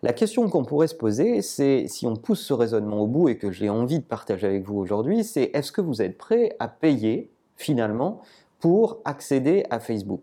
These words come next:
Parce que si vous ne voulez plus de Facebook gratuit, c'est la seule question qui compte finalement.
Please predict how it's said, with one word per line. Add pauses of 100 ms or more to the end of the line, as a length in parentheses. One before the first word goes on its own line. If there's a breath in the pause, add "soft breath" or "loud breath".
Parce
que
si
vous
ne
voulez
plus
de
Facebook
gratuit,
c'est
la
seule
question
qui
compte
finalement.